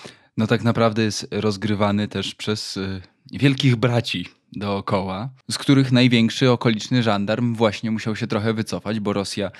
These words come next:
zajęta dostawaniem łupnia na froncie z Ukrainą pod Charkowem. Kota nie ma, myszy harcują. Turcja gra tutaj rolę sojuszniczki Azerbejdżanu, no ale to nie jest, y, sojusznik, który nie stawia żadnych warunków i niczego nie oczekuje w zamian.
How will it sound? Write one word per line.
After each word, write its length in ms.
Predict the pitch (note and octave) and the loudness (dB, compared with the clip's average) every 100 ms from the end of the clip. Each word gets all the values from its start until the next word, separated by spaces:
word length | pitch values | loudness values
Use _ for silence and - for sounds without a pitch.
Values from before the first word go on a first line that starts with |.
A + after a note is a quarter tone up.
| - _ | -20 _
zajęta 480 | G#2 A2 A2 G2+ G2 | 2 4 4 2 -2
dostawaniem 600 | G2+ - G#2+ G#2 G#2+ G#2+ | -2 -2 -2 2 4 4
łupnia 400 | A2+ - G2+ G2 | 4 2 -2 -2
na 300 | G2 F#2+ F#2 - - | -4 -6 -10 -14 -20
froncie 460 | - A2+ G#2 F#2 G2 | -2 2 2 0 -4
z 80 | F#2+ | -6
Ukrainą 640 | - G2+ F#2+ F#2 F2+ A2+ | -4 -2 -2 -4 -2 -2
pod 200 | - - | -4 -8
Charkowem. 680 | - G2 G2 F2 F2 B2+ E3 - | -8 -6 -6 -6 -2 -2 -2 -2
Kota 320 | D3 D3 A#2+ | -2 2 2
nie 180 | G#2+ A2+ | 2 2
ma, 160 | A2+ | 4
myszy 320 | A2 G#2 G#2+ | 2 2 -2
harcują. 600 | F#2+ A2 - G#2+ F2+ F#2+ - - | 0 0 0 -4 -4 -14 -20 -2
Turcja 720 | - G3 F3 - A#2 G2 F#2+ | 4 4 4 0 0 0 -2
gra 260 | F#2+ A#2 B2+ | 0 2 2
tutaj 580 | B2+ C3+ B2+ A#2+ A#2 A2+ | 0 -2 0 0 2 4
rolę 320 | A#2+ C3 B2 | 4 4 2
sojuszniczki 640 | - A#2+ - D3+ - B2+ | 2 -2 2 0 2 2
Azerbejdżanu, 800 | A2 G#2+ A2+ G#2+ G#2+ A2 A2+ A#2 | 2 2 0 0 0 2 2 4
no 140 | A#2 A2+ | 4 4
ale 160 | A2+ | 2
to 120 | A2 | 2
nie 240 | A2+ B2 A2+ | 6 6 6
jest, 380 | G2 - - - | 0 -6 -10 -10
y, 40 | - G2 G2 F#2+ - | -6 -4 -4 -6 -6
sojusznik, 680 | - A2 G#2+ - G#2 - - - | 0 2 2 0 -2 -4 -12 -14
który 280 | - G2+ G2+ | -6 -2 2
nie 120 | G2+ | 0
stawia 300 | - G2 G2 | 0 -4 -2
żadnych 320 | G2+ G2 G2 | -2 -2 -2
warunków 440 | G2+ G#2 A#2 A2 G#2 | 0 2 0 0 0
i 60 | |
niczego 360 | G2+ F#2+ G2+ G2 | 0 0 -2 0
nie 120 | G2+ | -2
oczekuje 380 | F#2+ F#2+ G2 G2 | -4 -6 -6 -4
w 60 | |
zamian. 420 | A#2+ E3 G2+ G#2 | 2 2 2 -2